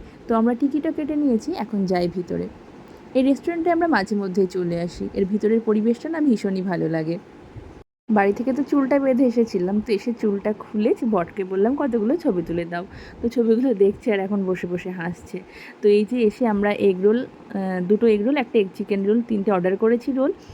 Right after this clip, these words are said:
আর ছেলে অধীর আগ্রহে বসে আছে কখন আমাদের খাবারটা আসবে।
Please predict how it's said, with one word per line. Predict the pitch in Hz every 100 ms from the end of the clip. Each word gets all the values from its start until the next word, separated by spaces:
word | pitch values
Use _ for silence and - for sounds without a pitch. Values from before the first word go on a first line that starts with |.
| - -
আর | 185 185
ছেলে | - 220
অধীর | 220 208 247
আগ্রহে | 240 254 269
বসে | 202 196 233
আছে | 220 453
কখন | 294 214 196
আমাদের | 196 190
খাবারটা | 185 185 175 170 180
আসবে। | 180 165 180